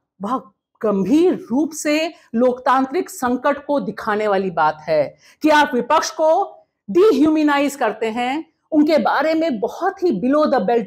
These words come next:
वार करते हैं, क्योंकि यहां पर वो पहली बार राहुल गांधी की मोहब्बत की दुकान का भी जिक्र करते हैं। मोहब्बत तो गायब है, लेकिन वो कहते हैं कि कुछ लोग दुकानें खोलते हैं और उन दुकानों पे सिर्फ जातिवाद भेजते हैं,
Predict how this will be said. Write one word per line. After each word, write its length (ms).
वार 340
करते 320
हैं, 380
क्योंकि 600
यहां 260
पर 220
वो 320
पहली 580
बार 540
राहुल 360
गांधी 340
की 120
मोहब्बत 520
की 80
दुकान 460
का 120
भी 140
जिक्र 300
करते 340
हैं। 340
मोहब्बत 440
तो 80
गायब 320
है, 400
लेकिन 220
वो 120
कहते 320
हैं 120
कि 120
कुछ 240
लोग 200
दुकानें 440
खोलते 380
हैं 320
और 100
उन 260
दुकानों 420
पे 160
सिर्फ 300
जातिवाद 640
भेजते 500
हैं, 300